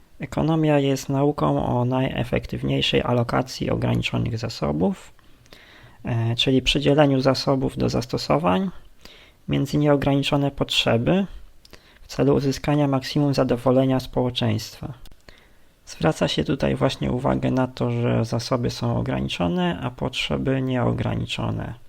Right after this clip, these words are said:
E, jeszcze o tym wspomnę. Istotna jest tutaj też efektywność gospodarowania.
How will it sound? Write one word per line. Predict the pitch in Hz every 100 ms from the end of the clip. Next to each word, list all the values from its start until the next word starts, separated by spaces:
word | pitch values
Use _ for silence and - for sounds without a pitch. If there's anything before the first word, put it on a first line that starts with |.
| - - _ _ - - - - - 214
E, | 135 120 120 120
jeszcze | 139 127 - 139
o |
tym | 123 131 123
wspomnę. | - - 110 107 - 120 - - - - - - - - - -
Istotna | 147 - 151 151
jest | 67 -
tutaj | - - 135 95 - -
też | 131 127 - -
efektywność | 139 - 139 - 135 127 113
gospodarowania. | 120 - - 117 113 117 110 107 107 101